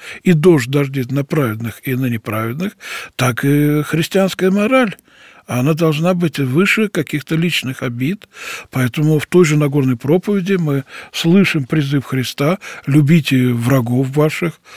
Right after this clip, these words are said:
благословляйте проклинающих, молитесь за обижающих". То есть мы выводим, э, э, этику, если хотите, эстетику, тем более нравственность в христианском понимании,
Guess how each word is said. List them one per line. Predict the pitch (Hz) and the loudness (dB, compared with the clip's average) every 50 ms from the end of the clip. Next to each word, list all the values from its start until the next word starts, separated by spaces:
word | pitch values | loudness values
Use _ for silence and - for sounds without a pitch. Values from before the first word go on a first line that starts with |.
| - - - - | -18 -18 -18 -10
благословляйте | - 139 151 160 147 160 - - 180 170 175 175 143 127 - 120 | -2 2 2 4 4 2 2 2 2 2 4 4 2 2 -2 -6
проклинающих, | - 127 123 - 123 123 123 113 117 113 113 120 127 127 - - 175 180 - _ - - - - - - | -6 -6 -6 -4 -2 -2 -2 0 -2 -2 -2 -2 -2 -2 -2 -2 -2 -2 -4 _ -16 -18 -16 -18 -8 -2
молитесь | 135 139 147 139 143 151 - 185 170 143 | 0 2 4 4 2 2 2 2 0 2
за | 160 175 | 2 0
обижающих". | 180 170 202 190 208 226 220 180 151 - - - - - - - _ _ _ _ _ _ _ _ _ _ | 0 0 0 0 0 0 0 0 -2 -2 -4 -8 -10 -12 -16 -20 _ _ _ _ _ _ _ _ _ _
То | - 143 | 0 0
есть | 131 - | 0 0
мы | 151 143 151 151 | 2 2 2 4
выводим, | 139 165 180 156 165 196 233 220 190 143 151 139 120 117 - - - - - - - - | 4 2 2 2 2 4 6 6 6 4 2 -2 -2 -4 -6 -10 -18 -18 -18 -18 -18 -12
э, | - 120 135 139 139 135 135 127 - 165 160 151 - | -4 0 0 2 2 2 0 -2 -4 -6 -6 -8 -8
э, | - 320 - _ | -10 -14 -8 _
этику, | - 175 156 131 - - 170 156 - 196 190 | 2 4 4 4 2 0 -2 -2 0 -2 -2
если | 175 - - 190 | -2 0 -2 -4
хотите, | - - 160 - - 147 - 151 - - | -4 -4 -6 -6 -8 -8 -6 -6 -6 -6
эстетику, | - - - - 147 135 127 - - - - - - 170 196 - _ - - - - - - - | -6 -6 -2 0 0 0 0 -2 -6 -10 -6 -4 -4 -4 -4 -8 _ -20 -20 -18 -18 -18 -20 -10
тем | _ - 156 156 147 | _ 2 2 2 4
более | 156 147 131 135 131 | 4 4 4 4 4
нравственность | 139 156 156 147 127 113 - - 151 151 160 160 | 4 4 4 4 2 0 -2 -4 -4 -4 -2 -4
в | - | -4
христианском | 180 160 - - 156 156 - - 180 | -4 -6 -4 -4 -4 -4 -4 -6 -6
понимании, | 160 - - 165 175 180 170 175 180 180 170 175 | -6 -4 -4 -2 0 0 0 0 0 0 -2 -2